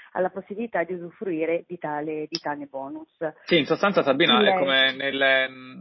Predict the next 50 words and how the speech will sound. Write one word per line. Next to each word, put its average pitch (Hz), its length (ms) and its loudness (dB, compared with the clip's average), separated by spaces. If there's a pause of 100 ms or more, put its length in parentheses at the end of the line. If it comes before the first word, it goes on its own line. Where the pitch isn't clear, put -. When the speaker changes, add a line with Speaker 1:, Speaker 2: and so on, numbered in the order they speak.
(100)
Speaker 2:
eh, 123 420 -6 (120)
n-, - 460 -18
nelle 131 200 0
vecchie 131 300 0
detrazioni, 120 500 2
direi. 117 380 4 (240)
Eh, - 240 -2
cioè, 131 320 2
eh, 127 340 0
io, 135 440 6
ad 131 80 4
esempio, 127 260 -6
nel 127 320 -2
condominio 139 560 -4
vogliamo 131 320 2
rifare 123 280 0
la 120 100 2
facciata 123 400 0
a - 20 -2
centomila 135 520 2
euro, 120 160 4
i 123 40 -4
condomini 143 440 0
sono 123 180 -4
stati 123 180 -8
talmente 151 380 0
bravi 127 380 2
che 123 100 -4
nel 127 140 -6
millenovecentonovanta, 127 1080 0
dico 120 240 -4
un 127 80 -14
numero 135 240 0
a 127 80 2
caso, 123 300 0
hanno 120 160 -4
versato 123 360 -2
talmente 139 360 -2
tanti 131 260 -2
soldi 120 280 2
per - 140 -6
fare 135 200 0
un 120 60 -2
accantonamento 123 760 0
da 123 160 4
allora 127 320 6
fino 123 220 -2
ad 123 80 4
Speaker 1:
Esatto. 110 220 2
Speaker 2:
oggi, 160 220 -6